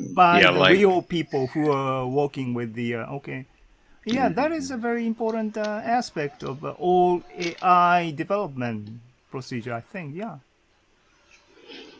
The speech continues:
Speaker 2: Yeah.
Speaker 1: Okay, in that sense, uh, we may think for this scheduling program, you know, how
Speaker 2: Mm.
Speaker 1: can we build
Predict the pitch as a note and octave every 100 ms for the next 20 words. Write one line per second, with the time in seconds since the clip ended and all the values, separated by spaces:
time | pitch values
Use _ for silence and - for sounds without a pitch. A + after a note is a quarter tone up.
0 | - - - - - F2 F2 F2 - C4+
1 | - - _ - - - A#3+ E3+ D#3+ F3
2 | G3 G3+ C#4 C#4 - A#3 A3 D#3 C3 E3+
3 | E3 E3 E3 D#3+ D#3 D#3 D#3 F3 F3 D#3+
4 | E3+ A3+ A3 E3 B2 - E3+ D3+ B2+ A#2+
5 | C3+ - - E3+ D#3 C#3+ C#3 D#3 - -
6 | - _ _ _ - - G3+ D#3+ G#3+ A3+
7 | F#3 C#3+ B2 D3 C3 A2 A2 G#2+ A2+ A#2+
8 | A#2 A2+ D3+ D3+ D#3 D3+ D3+ - _ -
9 | - - C3+ D3 G#3 E3 A#2 A2+ - _
10 | _ _ _ - _ _ - _ - C3+
11 | E3 C3 A2+